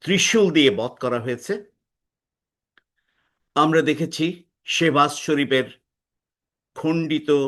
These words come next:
মস্তক দুর্গার এক হাতে। অর্থাৎ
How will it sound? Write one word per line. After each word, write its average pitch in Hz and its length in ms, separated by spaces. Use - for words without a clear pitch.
মস্তক 131 880
দুর্গার 104 600
এক 120 300
হাতে। - 500
অর্থাৎ 175 640